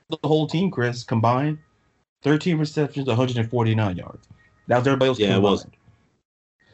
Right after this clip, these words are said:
Speaker 1: And, and that, to me, is gonna be a concern long-term for that, for them. And, you know, speaking of concerns, I wanna address, listen, I know I've bashed the Cleveland Browns on this show <laughs> on more than one occasion.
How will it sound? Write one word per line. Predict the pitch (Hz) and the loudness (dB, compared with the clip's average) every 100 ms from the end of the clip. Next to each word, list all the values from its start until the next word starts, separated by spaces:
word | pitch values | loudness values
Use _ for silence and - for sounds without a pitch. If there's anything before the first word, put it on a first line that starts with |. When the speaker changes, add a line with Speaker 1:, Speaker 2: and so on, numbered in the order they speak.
| _ _ _ _ - - - - - _ _ _ - | _ _ _ _ -20 -20 -20 -20 -20 _ _ _ -14
Speaker 1:
And, | 123 117 78 - - - 113 | -12 -12 -14 -20 -20 -10 -2
and | 127 | 2
that, | 139 160 | 2 2
to | 170 | 2
me, | 156 | 2
is | 143 | 2
gonna | 143 131 | 0 2
be | 135 | 4
a | 131 | 2
concern | - 113 135 117 110 110 | 0 -6 -2 0 0 2
long-term | 117 117 107 117 110 | 2 2 -2 -4 -6
for | - 104 | -4 -4
that, | 101 98 _ _ _ _ - | -4 -6 _ _ _ _ -2
for | 135 | 0
them. | 104 90 - _ _ _ - - _ _ _ _ _ _ | 0 -4 -12 _ _ _ -20 -20 _ _ _ _ _ _
And, | 156 | -4
you | 214 | 0
know, | 180 | 0
speaking | - 240 247 | 0 0 0
of | - | 0
concerns, | 143 113 135 135 139 151 151 _ _ _ _ _ - | -2 0 2 2 2 0 -6 _ _ _ _ _ -6
I | 170 | 0
wanna | 226 214 165 | 2 2 2
address, | 127 139 143 | 0 -2 -2
listen, | 165 - 98 - _ _ _ _ - | -4 -4 -8 -12 _ _ _ _ -4
I | 135 170 | 0 2
know | 175 160 151 | 4 4 2
I've | 120 127 117 | 0 0 0
bashed | 120 117 113 | 0 0 -2
the | |
Cleveland | 117 131 123 117 | -8 -4 -2 -2
Browns | 110 110 104 | 0 -2 -2
on | 101 | -2
this | 107 110 | -2 -2
show | 117 107 113 | 0 0 0
<laughs> | 113 - | -2 -2
on | 139 127 | 0 0
more | 131 123 | 0 0
than | 117 | 0
one | 113 | 0
occasion. | 107 107 95 98 | -2 -6 -10 -12